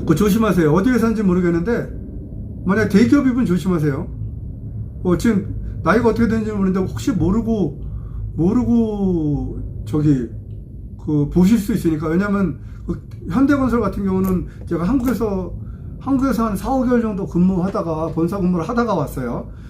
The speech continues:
근데 거기는 어떻게 하냐면은, 그, 내가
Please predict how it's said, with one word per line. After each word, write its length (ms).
근데 160
거기는 360
어떻게 220
하냐면은, 640
그, 1080
내가 680